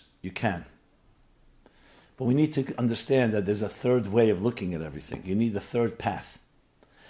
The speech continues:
And that's why it happens in the third month. In the Hebrew third month, as the, the Torah, the Bible tells us,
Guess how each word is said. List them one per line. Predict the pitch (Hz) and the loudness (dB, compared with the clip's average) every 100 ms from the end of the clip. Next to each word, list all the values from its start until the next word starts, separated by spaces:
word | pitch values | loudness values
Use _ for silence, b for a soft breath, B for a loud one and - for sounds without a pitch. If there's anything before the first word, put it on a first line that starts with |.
| b | b
And | 131 127 | 0 8
that's | 175 208 175 | 8 8 8
why | 180 | 8
it | 156 | 10
happens | 151 151 156 123 | 8 6 4 0
in | 131 | 0
the | 120 | 0
third | - 131 120 117 | 2 2 4 4
month. | 123 107 - - _ _ - - - _ _ _ | 4 2 -6 -16 _ _ -20 -20 -20 _ _ _
In | 104 | -4
the | 110 | -2
Hebrew | 101 165 127 151 | 2 2 0 -4
third | - 123 110 | 0 2 4
month, | 120 175 190 | 4 2 2
as | 123 98 | -2 0
the, | 110 104 95 - - - | 0 0 -2 -8 -18 -8
the | 98 | -6
Torah, | - 131 135 | 2 4 4
the | 110 | 4
Bible | 90 120 101 98 | 4 4 4 0
tells | 131 165 160 | 0 0 -2
us, | 240 - | -6 -8